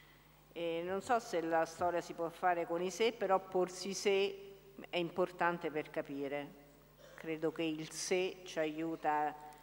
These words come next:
a dire che forse poi niente è scritto in un destino immutabile. E, mm, porsi qualche domanda sui se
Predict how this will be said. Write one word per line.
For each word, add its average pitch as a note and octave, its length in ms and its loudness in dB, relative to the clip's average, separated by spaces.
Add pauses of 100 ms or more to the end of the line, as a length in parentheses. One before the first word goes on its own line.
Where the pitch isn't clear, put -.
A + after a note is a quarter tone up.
(280)
a D3 120 -8
dire D#3 460 -4
che C#3+ 140 -6
forse E3 500 -6
poi D#3+ 320 -2
niente D3+ 1040 0
è - 20 -2
scritto D3+ 1400 -2
in D3 140 -4
un D3+ 180 -4
destino D3+ 1000 -4
immutabile. C#3+ 1200 -4 (460)
E, G2+ 480 -10
mm, A#2 840 -12 (360)
porsi F3 320 -4
qualche E3 280 0
domanda E3+ 540 0
sui D#3 320 -8
se - 560 -2